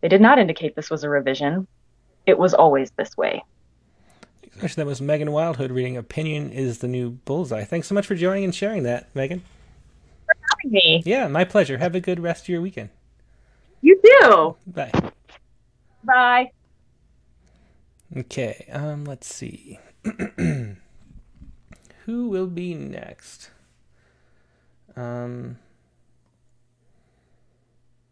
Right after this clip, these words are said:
Speaker 2: let's see.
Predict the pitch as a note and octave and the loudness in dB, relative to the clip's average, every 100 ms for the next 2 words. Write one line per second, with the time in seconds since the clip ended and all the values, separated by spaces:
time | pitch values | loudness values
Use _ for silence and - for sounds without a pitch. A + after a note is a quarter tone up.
0 | _ _ _ _ _ _ _ _ _ _ | _ _ _ _ _ _ _ _ _ _
1 | _ _ _ _ - _ _ _ _ _ | _ _ _ _ -20 _ _ _ _ _
2 | C#3+ B2+ - - - - - - - | -20 -18 -20 -20 -20 -18 -18 -20 -20